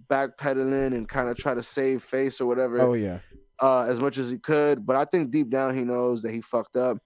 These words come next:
Speaker 1: And he, he kinda just, you know, says some shit that, you know, just really, in all honesty, isn't true.
Speaker 2: Yeah, but I mean, this is what happens when you, like, wanna try and be the king of hot takes. You know what I'm saying? Like,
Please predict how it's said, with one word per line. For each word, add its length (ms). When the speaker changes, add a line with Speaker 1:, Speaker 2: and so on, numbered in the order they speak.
Speaker 1:
And 440
he, 240
he 180
kinda 360
just, 400
you 160
know, 280
says 280
some 140
shit 360
that, 300
you 180
know, 260
just 300
really, 380
in 100
all 260
honesty, 320
isn't 200
true. 280
Speaker 2:
Yeah, 280
but 140
I 40
mean, 140
this 160
is 80
what 140
happens 340
when 120
you, 120
like, 180
wanna 240
try 200
and 100
be 80
the 80
king 200
of 80
hot 180
takes. 360
You 60
know 100
what 120
I'm 80
saying? 140
Like, 180